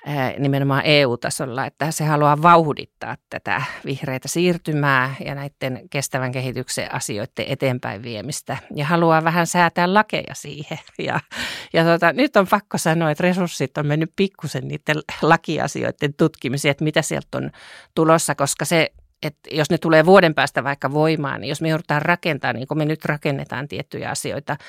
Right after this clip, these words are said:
esimerkiksi tietojärjestelmää joudutaan rakentamaan, että me saadaan se data kerättyä, mitä se lainsäätäjä haluaa, että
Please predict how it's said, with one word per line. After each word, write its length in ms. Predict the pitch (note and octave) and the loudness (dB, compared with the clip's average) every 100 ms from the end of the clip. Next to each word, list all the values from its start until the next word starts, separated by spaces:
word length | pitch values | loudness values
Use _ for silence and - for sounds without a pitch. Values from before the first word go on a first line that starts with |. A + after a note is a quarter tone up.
| - - - | -20 -12 -2
esimerkiksi 720 | E3 D#3+ D3+ D#3 - - - - | 2 2 2 -4 -4 -8 -10 0
tietojärjestelmää 1000 | D#3+ D3 A2+ E2+ - D3+ - D#2+ D2+ E2 | 2 2 0 -6 -10 -12 -12 -12 -12 -14
joudutaan 380 | D#2 C3 - C3 | -12 -12 -8 -4
rakentamaan, 600 | C#3 C#3 C3+ C3+ C3+ C#3 | -4 -4 -8 -6 -4 -4
että 200 | D3+ C#3+ | -6 -6
me 80 | D3+ | 0
saadaan 340 | D3+ C#3 C#3 | 2 2 0
se 120 | D3+ D3 | 0 0
data 240 | D#3+ D#3 | 2 0
kerättyä, 520 | - D3+ D3 - - A#2 | 0 2 2 0 -10 -10
mitä 160 | - | -8
se 100 | C3 | -8
lainsäätäjä 920 | C3 C#3 C3 - - - B2+ - C3 - | -2 -2 -2 -8 -14 -12 -10 -10 -8 -4
haluaa, 400 | C3 C#3 B2 G#2+ | -4 -4 -4 -6
että 280 | - C#3+ | -6 -8